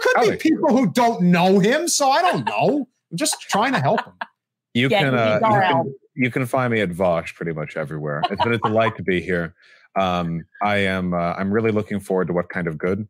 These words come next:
Speaker 2: we can do in twenty twenty-three, if, you know, if at all. Might be twenty twenty-three fucking sucks. Uh, and if, and if that's the case, you know,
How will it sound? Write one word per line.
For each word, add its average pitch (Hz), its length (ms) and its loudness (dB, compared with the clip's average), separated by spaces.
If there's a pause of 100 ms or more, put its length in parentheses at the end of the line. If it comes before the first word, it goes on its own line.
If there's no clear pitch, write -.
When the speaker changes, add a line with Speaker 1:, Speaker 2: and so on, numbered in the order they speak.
Speaker 2:
we 92 80 -4
can 90 160 -6
do 95 220 0
in 87 100 -4
twenty 87 260 -6
twenty-three, 92 640 -4
if, 92 180 -2
you 90 60 -6
know, 90 160 -4
if - 140 -14
at - 40 -10
all. 131 360 2
Might 101 180 0
be 101 80 0
twenty 98 260 -2
twenty-three 98 400 -2
fucking 87 360 -4
sucks. - 400 -2 (380)
Uh, 101 140 2
and 110 200 0
if, 117 100 0
and 117 140 2
if 107 100 -2
that's 196 240 2
the 123 100 -4
case, 82 360 -4
you 98 40 -2
know, 82 220 -6